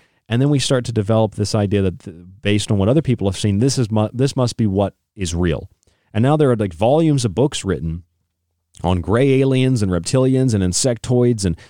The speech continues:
Pleiadians, and it's not based on really anything. I mean, you've got the Betty Barney Hill story, you've got Bob Lazar, y-, you've got a, a very small handful of others that have seen things, Travis Walton and, uh, Whitley Strieber.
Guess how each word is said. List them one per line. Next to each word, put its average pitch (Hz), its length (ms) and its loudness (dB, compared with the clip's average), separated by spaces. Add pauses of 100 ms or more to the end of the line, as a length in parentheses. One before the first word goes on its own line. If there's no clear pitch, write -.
(100)
Pleiadians, 131 720 0 (360)
and 160 80 0
it's 165 140 0
not 220 220 0
based 156 300 0
on 98 160 0
really 92 260 0
anything. 98 460 0
I 104 40 0
mean, 117 120 2
you've 117 120 2
got 120 160 0
the 104 80 -4
Betty 110 260 0
Barney 123 340 2
Hill 127 240 0
story, 85 520 -2 (400)
you've 110 160 -2
got 117 180 0
Bob 127 260 0
Lazar, 98 600 0 (640)
y-, 113 160 -14
you've 117 180 0
got 110 300 0 (240)
a, 87 40 -20 (520)
a 98 40 0
very 117 380 2
small 113 400 0
handful 104 580 0
of 92 80 2
others 110 420 2
that 101 120 2
have 90 100 -4
seen 170 300 0
things, 95 340 0
Travis 110 440 -4
Walton 95 520 0 (1000)
and, 120 380 2
uh, 107 220 2
Whitley 98 280 0
Strieber. 110 600 0